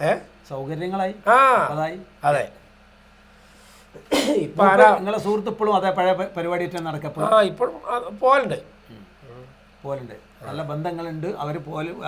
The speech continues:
Speaker 2: അവരെ ആലായിട്ട് അവര് പോകും.
Speaker 1: ആ, ഉണ്ട്,
Speaker 2: നിങ്ങൾ
Speaker 1: ഉണ്ട്,
Speaker 2: അതിന്
Speaker 1: ഉണ്ട്.
Speaker 2: വിട്ടൊന്നും ചെയ്ത്?
Speaker 1: ആ, ഞാനും ഇങ്ങനെ കുറച്ച് നേരമായിട്ട് ഇങ്ങനെ അങ്ങോട്ട് ന്യൂ ജനറേഷൻ എനിക്ക് കൊടുക്കാനുള്ള മെസ്സേജ് എന്താണെന്ന് ചോദിച്ചാൽ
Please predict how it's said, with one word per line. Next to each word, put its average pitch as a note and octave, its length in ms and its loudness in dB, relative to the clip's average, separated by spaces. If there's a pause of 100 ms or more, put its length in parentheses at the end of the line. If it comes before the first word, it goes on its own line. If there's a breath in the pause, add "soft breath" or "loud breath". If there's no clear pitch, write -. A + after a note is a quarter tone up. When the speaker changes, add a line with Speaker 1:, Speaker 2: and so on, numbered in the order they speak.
(140)
Speaker 2:
അവരെ C#3 180 -8 (140)
ആലായിട്ട് D3 380 -8
അവര് C#3+ 100 -12
പോകും. B2 320 -14
Speaker 1:
ആ, B2 140 -6
ഉണ്ട്, A#2+ 160 -6
Speaker 2:
നിങ്ങൾ D#3+ 100 -6
Speaker 1:
ഉണ്ട്, F3+ 80 0
Speaker 2:
അതിന് E3+ 140 -2
Speaker 1:
ഉണ്ട്. E3 120 -6
Speaker 2:
വിട്ടൊന്നും D3+ 300 -8
ചെയ്ത്? A#2 500 -12
Speaker 1:
ആ, D3 80 4 (140)
ഞാനും A#2+ 340 -4
ഇങ്ങനെ G3+ 200 2
കുറച്ച് F#3 300 0
നേരമായിട്ട് F3+ 340 2
ഇങ്ങനെ E3 200 -4
അങ്ങോട്ട് E3 300 -6
ന്യൂ G#3+ 120 2
ജനറേഷൻ G#3 580 2
എനിക്ക് F#3+ 340 -2
കൊടുക്കാനുള്ള F3 360 2
മെസ്സേജ് D#3+ 420 0
എന്താണെന്ന് D#3 280 -2
ചോദിച്ചാൽ C#3 380 -4